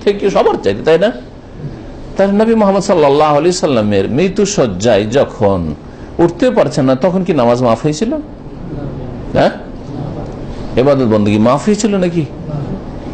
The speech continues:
না, বারবার উঠে যাওয়ার চেষ্টা করেছেন, বরং দুই সাহাবের কাঁধে ভর দিয়ে গিয়ে মসজিদে নামাজ পড়তে দাঁড়িয়েছেন।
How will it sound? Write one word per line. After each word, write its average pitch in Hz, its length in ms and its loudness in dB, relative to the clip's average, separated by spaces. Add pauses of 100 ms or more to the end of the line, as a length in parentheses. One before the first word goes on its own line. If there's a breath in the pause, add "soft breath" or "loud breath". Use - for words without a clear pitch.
(160)
না, 120 180 4
বারবার 135 420 4
উঠে 143 220 2
যাওয়ার 147 200 4
চেষ্টা 151 360 0
করেছেন, 151 440 2 (560 loud breath)
বরং 151 460 4
দুই 151 260 2
সাহাবের 151 560 2
কাঁধে 143 420 2
ভর 127 280 4
দিয়ে 139 260 2
গিয়ে 165 140 2
মসজিদে 160 460 0
নামাজ 151 320 2
পড়তে 151 240 2
দাঁড়িয়েছেন। 147 600 2